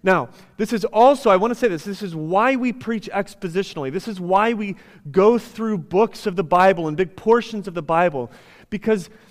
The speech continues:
issues like divorce and remarriage are not like the topics that we would generally just choose to preach on. Like, "Oh, I just wanna preach on divorce and remarriage today. Can't wait for that one."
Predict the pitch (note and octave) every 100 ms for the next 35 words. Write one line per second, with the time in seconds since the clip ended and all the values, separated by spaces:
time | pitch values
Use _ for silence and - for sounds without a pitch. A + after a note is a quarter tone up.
0 | _ - A#3+ A#3 C#4+ B3 A#3 G#3+ - D3+
1 | G3 F3 A#3 B3 - G#3+ G3 F3 E3 G3
2 | A#3 A#3 - _ - - A3+ G#3+ A3+ C4
3 | C4 - _ _ _ _ _ _ _ _
4 | - F#3 G3 G3 - - A#3 A#3 G#3+ -
5 | - - - _ _ _ _ G#3+ A3 A3
6 | A3 C#3+ F#3+ A3 A#3 A3 G#3 E3+ G#3 -
7 | - - - A3+ G#3+ - G#3 - F#3 -
8 | A2+ G#2 C3 C#3+ F#3 F3 C#3+ D3+ D#3 C#3
9 | - - E3 G#3 F3+ D3+ A#2+ C#3+ G3+ G3+
10 | F3 F3 F3+ E3+ F#3 C3 - A#2 F#2+ E2+
11 | - _ _ _ _ _ _ - G3 G#3
12 | F#3 F#3+ G#3 F#3 F3 G3 G3 C3+ F#2